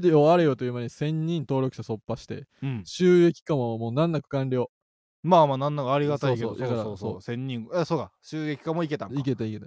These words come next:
Speaker 2: 早かったな。一ヶ月経つとか。
Speaker 1: そうそうそうそう。
Speaker 2: なんか聞いたけど。
Speaker 1: もう、もういけてるし。
Speaker 2: うん。
Speaker 1: で、なん、何よりその新ネタライブも決めたから。
Speaker 2: あ、そう。新ネタライブもやるぞって言ってな。
Speaker 1: そうそうそうそう。
Speaker 2: そうそう。
Speaker 1: いや、これほんま。
Speaker 2: 広告もな、大量に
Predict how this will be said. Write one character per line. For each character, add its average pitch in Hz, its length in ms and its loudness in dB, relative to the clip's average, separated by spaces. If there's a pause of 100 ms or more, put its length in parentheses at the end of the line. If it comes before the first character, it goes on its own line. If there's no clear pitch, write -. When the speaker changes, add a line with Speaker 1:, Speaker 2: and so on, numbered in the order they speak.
Speaker 2:
早 240 200 0
か 185 60 0
っ - 20 -10
た 139 80 -6
な。 110 80 -6
一 127 120 -8
ヶ 202 120 -2
月 113 320 -8
経 - 120 -10
つ - 120 -16
と 113 80 -6
か。 101 80 -10
Speaker 1:
そ 196 100 6
う 185 60 4
そ 185 140 2
う - 20 0
そ 165 140 -2
う - 20 -2
そ - 80 -4
う。 - 20 -8
Speaker 2:
な 127 60 -6
ん - 20 -6
か 120 60 -4
聞 - 20 -6
い - 20 -6
た 117 100 -6
け 127 100 -6
ど。 123 60 -8
Speaker 1:
も 127 80 -6
う、 123 40 -8
も 127 140 -6
う 123 80 -4
い - 20 -12
け 117 140 -10
て 113 100 -12
る 107 80 -8
し。 - 240 -18
Speaker 2:
う 123 100 0
ん。 110 260 0
Speaker 1:
で、 - 40 -12
な 139 140 -2
ん、 151 180 -6
何 147 240 -2
よ 156 100 0
り 117 60 -4
そ 117 120 -12
の 104 40 -10
新 143 360 -6
ネ 165 100 -2
タ - 80 -2
ラ 196 200 -2
イ 190 80 2
ブ 127 160 0
も 110 120 -8
決 - 180 -4
め 147 120 4
た 113 120 -6
か 98 100 -12
ら。 107 160 -12 (140)
Speaker 2:
あ、 196 160 4
そ - 120 2
う。 - 20 -2
新 180 260 -4
ネ 196 100 0
タ 196 120 4
ラ 196 100 6
イ 185 60 4
ブ 180 80 -2
も 226 80 4
や 180 120 6
る 165 60 2
ぞ 147 140 -2
っ - 20 -8
て 139 60 -4
言 131 80 0
っ 107 80 -2
て 139 120 -2
な。 123 40 2
Speaker 1:
そ 113 60 -4
う - 20 -4
そ - 0 -
う - 20 -4
そ 127 100 0
う - 60 -4
そ 104 320 -10
う。 - 120 -20
Speaker 2:
そ 139 120 -2
う 110 60 -4
そ 101 260 -8 (160)
う。 - 60 -12
Speaker 1:
い - 20 -6
や、 110 100 -8
こ 113 140 -4
れ 110 100 -2
ほ 110 160 -8
ん 110 140 -8
ま。 107 120 -8 (200)
Speaker 2:
広 202 240 6
告 190 160 -2
も 143 140 -2
な、 127 360 -4
大 170 220 0
量 160 180 2
に 151 220 -6